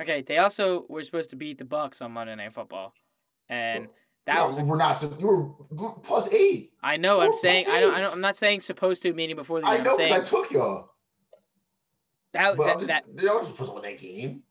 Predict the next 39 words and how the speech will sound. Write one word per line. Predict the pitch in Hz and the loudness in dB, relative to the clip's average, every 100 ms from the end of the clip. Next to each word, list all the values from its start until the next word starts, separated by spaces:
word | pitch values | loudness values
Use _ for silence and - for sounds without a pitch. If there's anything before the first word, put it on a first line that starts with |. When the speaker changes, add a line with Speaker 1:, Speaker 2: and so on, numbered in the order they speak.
| _ _ _ _ _ _ | _ _ _ _ _ _
Speaker 2:
Supposed | - - | -20 -18
to | - | -16
win | 170 | -18
that | - | -20
game. | - 160 190 | -20 -18 -8
Speaker 1:
That | 190 156 - - | -2 0 -2 -2
pass | 180 196 | 0 0
interference | 202 190 233 240 | -2 -4 -4 -2
calls | 170 160 | -2 0
what | 170 123 156 | -4 -6 -6
had | 165 175 | -2 -2
them | 175 | -4
lose | 175 185 | -4 -4
the | 170 | -4
game. | 156 123 _ _ _ _ _ _ _ - | -6 -8 _ _ _ _ _ _ _ -4
I'm | 190 | -2
Speaker 2:
Hmm. | 214 | 0
Speaker 1:
saying | 233 208 | 0 2
they're | 208 | 0
much | 190 208 233 | 4 2 2
more | 277 285 | 0 0
capable | - 226 214 208 214 | 0 -2 -2 -2 -2
of | 151 | -2
winning | 147 170 180 | -4 -4 -4
these | 175 170 - | -6 -8 -8
games | 151 160 160 | -8 -8 -10
than | 135 | -14
people | - 151 135 | -14 -14 -12
think | 143 147 | -10 -6
they | 175 | -2
are, | 175 196 196 _ _ _ 156 | 0 0 -4 _ _ _ -2
and | 165 156 143 _ _ _ _ _ - | -2 -2 -6 _ _ _ _ _ -2
they | 170 | -2
can | 175 170 | -2 -8
be | 131 175 196 190 | -6 -4 -4 -2
a | 151 156 143 - | -2 -4 -6 -12
really | 151 147 165 202 240 | -18 -6 -4 -4 -8
productive | - 170 165 180 180 156 - | -10 -4 -2 -2 -6 -8 -10
team. | - 185 151 113 113 | -10 -8 -8 -10 -16